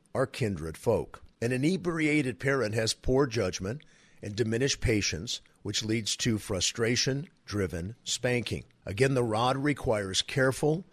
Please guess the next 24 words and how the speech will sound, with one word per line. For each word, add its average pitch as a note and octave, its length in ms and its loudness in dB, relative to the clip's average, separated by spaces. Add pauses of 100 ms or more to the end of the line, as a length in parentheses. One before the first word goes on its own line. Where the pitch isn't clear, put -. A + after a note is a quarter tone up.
(300)
timely, A#2 680 0 (200)
measured, A2+ 640 0 (120)
and G#2+ 180 -6
controlled C#3 540 2
use, D#2 460 -4 (480)
all G2+ 220 -2
opposites A#2 640 2
to A2 140 -4
bad G#2+ 320 -2
behaviors B2 580 0
exacerbated G2 960 0
by E2+ 280 -2
intoxication. F#2+ 1000 -2 (300)
No E2+ 80 -6
matter G#2 240 0
what A2+ 160 6
else C#3+ 240 6
is B2 140 0
going B2+ 320 2
on C3+ 180 2
in D#3 60 0
a C3+ 40 2
parent's F#2+ 440 0
life, A#2+ 420 0